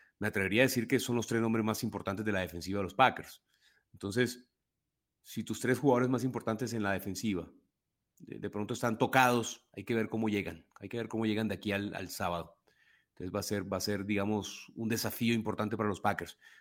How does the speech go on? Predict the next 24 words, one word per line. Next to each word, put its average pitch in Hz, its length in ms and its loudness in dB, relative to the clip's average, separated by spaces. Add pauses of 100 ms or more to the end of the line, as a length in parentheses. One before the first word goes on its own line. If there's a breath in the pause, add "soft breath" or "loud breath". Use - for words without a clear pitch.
(100)
Por 185 160 4
el, 180 160 6
por 160 200 2
el 156 120 6
lado 147 80 10
de 160 60 8
los 156 120 6
forty-niners 135 480 4
tendría 113 480 2
ahí, 113 220 -2
ahí 110 420 -4 (380)
que 104 140 -2
ju-, - 220 -12
que 104 120 -2
practicó 107 440 2
hoy, 123 440 4 (500)
eh, 85 420 -4
digamos, 95 360 -4
completo. 117 600 0 (360)
Estuvo 98 360 -8
en 101 80 -8
todos 107 140 0
los 98 180 -2
snaps. 98 480 -10